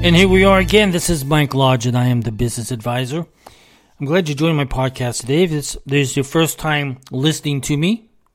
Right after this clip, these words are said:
welcome. I'm glad that you're here. Now, all of you guys out there on Twitter who are going nutso because of the Elon Musk purchase,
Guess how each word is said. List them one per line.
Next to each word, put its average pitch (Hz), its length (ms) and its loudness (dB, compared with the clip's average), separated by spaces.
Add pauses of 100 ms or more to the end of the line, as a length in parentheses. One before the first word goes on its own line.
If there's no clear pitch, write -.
welcome. 120 460 2
I'm 113 140 0
glad 120 260 -2
that 120 160 -6
you're 123 80 -6
here. 147 300 0 (840)
Now, 185 400 4
all 208 240 4
of 330 160 -2
you 240 100 2
guys 165 460 0
out 139 240 0
there 135 140 2
on 123 180 -2
Twitter 110 480 -4 (880)
who 185 480 -2
are 170 240 2
going 180 560 -2 (120)
nutso 151 920 -6 (100)
because 135 420 -4
of 135 100 -2
the 139 180 -6 (260)
Elon 139 520 -2
Musk 120 560 -6
purchase, - 680 -10